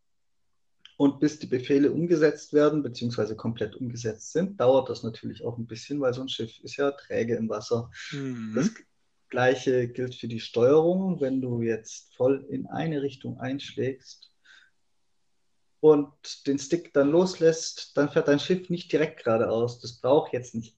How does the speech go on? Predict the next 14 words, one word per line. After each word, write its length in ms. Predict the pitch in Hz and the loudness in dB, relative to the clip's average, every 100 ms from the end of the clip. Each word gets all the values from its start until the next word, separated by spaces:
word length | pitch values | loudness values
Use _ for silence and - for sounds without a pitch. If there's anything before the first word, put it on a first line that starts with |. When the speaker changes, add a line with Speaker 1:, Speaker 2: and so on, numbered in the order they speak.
| - | -2
Speaker 1:
arg 320 | 123 147 - | 2 2 2
lange, 280 | 165 175 156 | 0 2 2
aber 140 | 139 | 2
es 160 | 139 - | 0 -2
braucht 300 | 127 147 151 | 2 4 2
ein 100 | 139 | -4
bisschen, 340 | 131 - 131 | -8 -8 -8
um 200 | 117 117 | -4 -4
sich 260 | 117 120 123 | -4 -6 -6
auf 80 | 120 | -6
die 100 | 120 | -4
neue 240 | 120 120 | 0 2
Richtung 300 | 120 120 117 | 0 -4 -6
auszurichten. 840 | 120 180 - - 170 170 - 175 | -2 -2 -2 -4 -2 -2 -4 -10